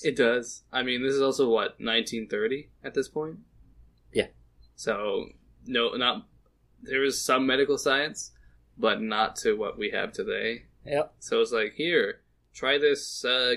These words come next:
Speaker 1: goat's piss that's been boiled in, <laughs> uh, for twenty hours." It's like, okay.
Speaker 2: And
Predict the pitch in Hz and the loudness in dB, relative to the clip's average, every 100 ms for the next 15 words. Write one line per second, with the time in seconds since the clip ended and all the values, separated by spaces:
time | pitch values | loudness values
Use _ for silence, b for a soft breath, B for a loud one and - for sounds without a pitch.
0 | 120 143 156 - - 101 - - - 123 | 2 2 2 -2 0 0 0 -6 -6 -6
1 | 113 110 131 131 110 104 107 104 104 101 | -4 2 4 6 4 2 -4 -4 -6 -8
2 | 107 107 110 110 - _ _ _ _ _ | -8 -6 -6 -6 -12 _ _ _ _ _
3 | _ _ _ _ - - - 135 139 147 | _ _ _ _ -18 -14 -4 0 4 4
4 | 151 143 117 107 107 107 110 104 147 156 | 4 4 2 -2 -6 -8 -4 0 2 6
5 | 139 135 - B B _ _ _ _ _ | 6 6 2 B B _ _ _ _ _
6 | _ 220 - - - | _ -8 -6 -8 -10